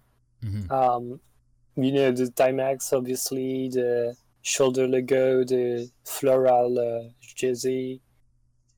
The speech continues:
Speaker 2: and
Speaker 1: Mm-hmm.
Speaker 2: basically all the, the accessories which dropped. Uh,
Speaker 1: Ah, yeah, the accessories are pretty nice this
Speaker 2: but
Speaker 1: week.
Speaker 2: to be honest, uh, you have to, to hold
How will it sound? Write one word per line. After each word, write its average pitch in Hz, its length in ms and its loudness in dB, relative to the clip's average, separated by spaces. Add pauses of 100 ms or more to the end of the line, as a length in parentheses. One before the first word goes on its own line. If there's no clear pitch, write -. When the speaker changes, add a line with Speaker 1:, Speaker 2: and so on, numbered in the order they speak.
(400)
Speaker 2:
and 123 680 -10 (140)
Speaker 1:
Mm-hmm. 95 240 -8
Speaker 2:
basically 135 680 0
all 139 160 4
the, 131 440 2
the 131 200 0
accessories 123 720 -4
which 120 460 -6
dropped. - 520 -4 (1300)
Uh, 120 320 -6 (560)
Speaker 1:
Ah, 98 220 -10
yeah, 90 300 -12
the 92 80 -14
accessories 90 480 -14
are 87 60 -14
pretty 87 240 -16
nice 85 240 -12
this - 80 -6
Speaker 2:
but 139 220 2
Speaker 1:
week. 139 80 0
Speaker 2:
to 143 80 -2
be 143 160 2
honest, 160 320 -2
uh, 160 100 4
you 143 240 2
have 143 220 4
to, 131 400 -8
to 147 240 -4
hold 131 480 0